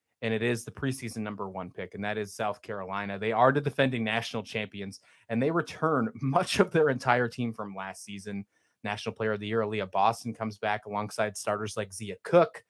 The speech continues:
and Bria Beal, Victoria Saxon. To be completely honest, Steve, anything short of a national championship for this team with Dawn Staley,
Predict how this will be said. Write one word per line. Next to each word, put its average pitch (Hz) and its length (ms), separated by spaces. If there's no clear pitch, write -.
and 120 480
Bria 110 320
Beal, 135 340
Victoria 101 460
Saxon. 117 580
To 147 80
be 143 80
completely 196 460
honest, 127 380
Steve, - 240
anything 160 300
short 147 500
of 113 60
a 117 60
national 110 420
championship 113 640
for 123 80
this 117 180
team 117 260
with 113 160
Dawn 110 200
Staley, 110 480